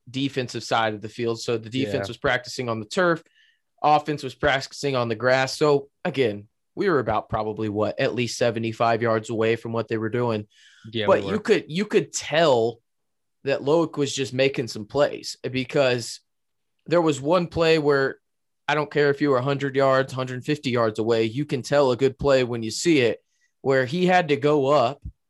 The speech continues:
Speaker 1: and he just had to make a one-handed play because it was not a great pass from Baron Morton. Um, and he just went up and got it one-handed. So he really stood out to me. The guy that stood out to me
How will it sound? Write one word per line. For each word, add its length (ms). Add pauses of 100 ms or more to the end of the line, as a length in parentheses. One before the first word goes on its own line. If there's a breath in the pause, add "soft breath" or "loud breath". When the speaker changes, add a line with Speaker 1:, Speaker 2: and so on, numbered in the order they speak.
(400)
Speaker 1:
and 140
he 100
just 160
had 160
to 60
make 180
a 60
one-handed 440
play 180
because 260
it 40
was 160
not 200
a 60
great 380
pass 360
from 160
Baron 280
Morton. 340 (480 soft breath)
Um, 440 (320)
and 160
he 100
just 160
went 160
up 120
and 100
got 180
it 80
one-handed. 540
So 180
he 160
really 260
stood 240
out 280
to 100
me. 280
The 120
guy 200
that 140
stood 220
out 220
to 120
me 400